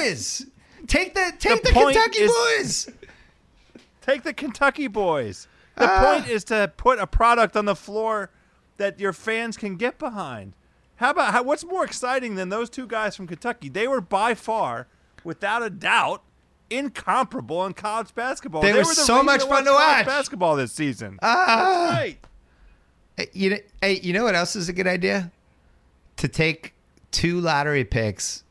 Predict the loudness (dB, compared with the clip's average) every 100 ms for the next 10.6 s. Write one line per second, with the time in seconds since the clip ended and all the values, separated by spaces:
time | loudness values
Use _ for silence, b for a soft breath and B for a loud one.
0 | _ _ _ _ -2 -2 0 -2 -2 0
1 | 0 0 0 0 0 -2 -6 -2 -2 0
2 | 0 0 -2 -6 -12 b b b b b
3 | b -4 -2 0 0 0 0 0 -4 -6
4 | -8 b b _ 0 2 2 2 2 2
5 | 6 4 4 2 4 4 4 0 -2 -2
6 | 2 4 4 2 0 2 4 2 2 -2
7 | 2 4 2 0 2 4 4 2 0 2
8 | 2 4 4 2 -4 -4 -4 -4 -2 -2
9 | -6 -2 -2 0 0 0 2 2 0 -2
10 | -4 -2 0 0 0 -2